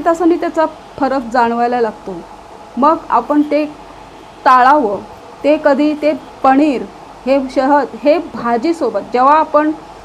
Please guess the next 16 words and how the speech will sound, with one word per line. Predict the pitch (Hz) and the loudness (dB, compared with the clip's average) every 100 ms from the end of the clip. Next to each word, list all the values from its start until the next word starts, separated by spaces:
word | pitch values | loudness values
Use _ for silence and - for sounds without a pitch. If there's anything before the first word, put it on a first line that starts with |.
| - - - - - | -20 -20 -20 -20 -4
अ, | 220 | 2
व्हेज | 226 226 202 254 302 - | 4 4 2 2 0 0
जे-, | 330 277 247 - 196 | 0 2 0 -6 -4
जेवण | 247 254 269 | -2 -2 -2
असतं | 254 269 | -2 0
आपलं, | 240 220 214 | 0 0 -2
व्हेजिटेरियन | 220 233 262 285 302 302 320 | 0 0 0 -2 -2 0 -2
असतो | 285 - 233 | -4 -6 -8
ना, | 196 254 285 - | -8 -10 -12 -2
त्यावेळेस | 240 262 262 254 262 | 2 2 2 -4 -2
हे | 247 254 262 - - - | -4 -4 -8 -18 -14 -2
पनीर, | 240 240 233 240 - - - - | -2 0 -4 -8 -12 -18 -12 -2
शहद | 233 226 226 - - - - | 0 0 -4 -20 -20 -20 -6
खाऊ | 233 214 214 | -2 -2 -4
शकतो | 185 - | -12 -10
आपण. | 180 - | -10 -10